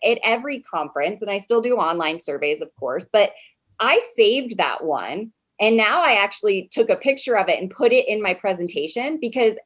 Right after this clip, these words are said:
I show it to audiences and I say, "This is the bar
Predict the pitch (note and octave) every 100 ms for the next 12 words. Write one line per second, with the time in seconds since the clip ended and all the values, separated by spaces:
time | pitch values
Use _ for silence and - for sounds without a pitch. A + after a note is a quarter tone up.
0 | _ - C#4+ - - C4 F4+ E4+ - F#3+
1 | A#3 D4 D4 C#4 A3 A3 - G3+ G3 F#3
2 | F#3 _ _ E3+ E4 A#4 G#3+ A3+ F#3 E3+
3 | E3+ G3+ D4